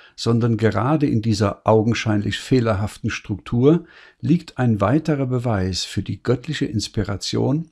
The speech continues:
dieses so sehr alten und umstrittenen Textes. So als ob uns Gott geradezu darauf stoßen will. Zudem gibt es in der Bibel keine andere Auflistung, die mit Offenbarung siebzehn korreliert und oder sieben Könige oder Königreiche aufzählt.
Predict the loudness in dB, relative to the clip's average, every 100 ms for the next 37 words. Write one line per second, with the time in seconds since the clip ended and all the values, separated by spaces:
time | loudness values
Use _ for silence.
0 | -4 -2 0 -2 -2 -2 0 0 0 -2
1 | -4 0 0 0 -2 -4 -6 -6 -4 -2
2 | -2 -4 -8 -10 -12 -12 -14 _ _ _
3 | -20 -20 -6 2 2 2 -2 -4 -2 -2
4 | 0 -2 -2 -2 0 0 -2 -2 -2 0
5 | 0 -4 -4 -4 -2 -2 -4 -4 -8 -12
6 | -18 _ _ _ _ -20 -20 _ -2 0
7 | 2 2 2 0 -2 -4 -2 0 0 2
8 | 0 0 0 0 0 0 2 2 2 2
9 | 0 0 -2 -6 -4 -4 -2 0 0 -2
10 | -8 _ _ 0 2 2 -2 -2 0 0
11 | 0 -2 -4 -4 -4 -2 -2 -2 -2 0
12 | 2 0 -2 _ 0 4 4 0 -2 2
13 | 2 2 0 0 0 0 2 2 2 2
14 | 0 0 -2 0 0 0 0 -4 -4 -6
15 | -8 -10 -10 -12 -12 -14